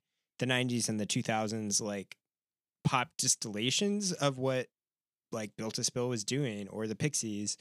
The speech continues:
where it became way more poppy, way more four chordy. And I actually, like, was tempted to say my inspiration was Wheatus,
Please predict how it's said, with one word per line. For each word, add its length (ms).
where 220
it 80
became 340
way 160
more 240
poppy, 440
way 200
more 200
four 220
chordy. 500
And 420
I 140
actually, 420
like, 320
was 180
tempted 380
to 60
say 180
my 160
inspiration 800
was 320
Wheatus, 640